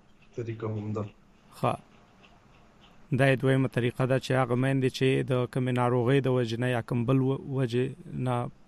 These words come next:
Speaker 2: ناسته نه شي کولی، کېناستی نه شي، نو په ملاستی ورکولی شي.
Speaker 1: بالکل جی.
Speaker 2: صحیح.
Speaker 1: جی، بالکل، دا دوه ریکمنډډ چې کومې طریقې دي. نور هم داسې طریقې شته، خو ریکمنډډ نه دي.
Speaker 2: صحیح. او تاسو چې مریضان ګورئ، دا ماشومان چې تاسو ګورئ،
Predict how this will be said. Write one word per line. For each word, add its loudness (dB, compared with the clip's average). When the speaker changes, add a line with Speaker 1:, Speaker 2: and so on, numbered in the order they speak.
Speaker 2:
ناسته 2
نه -2
شي -4
کولی، -4
کېناستی -2
نه 0
شي، -8
نو -4
په -2
ملاستی 0
ورکولی -8
شي. -14
Speaker 1:
بالکل -4
جی. -6
Speaker 2:
صحیح. -2
Speaker 1:
جی، 4
بالکل، 2
دا 2
دوه 0
ریکمنډډ 0
چې -10
کومې -4
طریقې -8
دي. -4
نور 2
هم -2
داسې 0
طریقې 0
شته، -4
خو -2
ریکمنډډ -2
نه -6
دي. -8
Speaker 2:
صحیح. 2
او 6
تاسو 6
چې 4
مریضان 4
ګورئ، 4
دا 0
ماشومان 2
چې -6
تاسو 0
ګورئ، 0